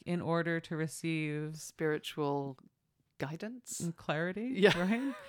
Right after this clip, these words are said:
Speaker 1: Um, so this idea of discernment, and it is, like, kind of this verb that invites us into a bit of, like, exquisite attention, right? Like, "I'm going to discern how I feel about this."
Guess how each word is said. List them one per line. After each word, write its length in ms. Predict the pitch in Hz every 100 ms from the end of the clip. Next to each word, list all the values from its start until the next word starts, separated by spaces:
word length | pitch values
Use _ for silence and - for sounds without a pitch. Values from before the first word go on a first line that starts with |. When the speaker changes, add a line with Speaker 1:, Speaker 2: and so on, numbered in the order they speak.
| - - -
Speaker 1:
Um, 540 | 196 196 185 175 170 180
so 200 | - 220
this 220 | 208 208
idea 320 | - 196 202 240
of 100 | 202
discernment, 880 | 202 - - 160 175 165 143 127 -
and 100 | 170
it 120 | 170
is, 180 | 190 226
like, 140 | 262
kind 220 | - 208 185
of 120 | 165
this 200 | 170 -
verb 480 | 131 135 139 147 143
that 160 | 139
invites 380 | 139 139 139 -
us 140 | 147
into 200 | 143 135
a 40 | 139
bit 140 | 143
of, 140 | 139 131
like, 200 | 127 -
exquisite 680 | - - - - 151 160 -
attention, 680 | 143 - 139 139 196 226 220
right? 180 | 165
Like, 180 | 165 147 - - - -
"I'm 200 | 170 175
going 160 | 170
to 100 | 165 143
discern 680 | 147 - - 165 160 156
how 260 | 143 143 135
I 120 | 127
feel 480 | - - 165 151 143
about 340 | 127 82 -
this." 480 | - - - - -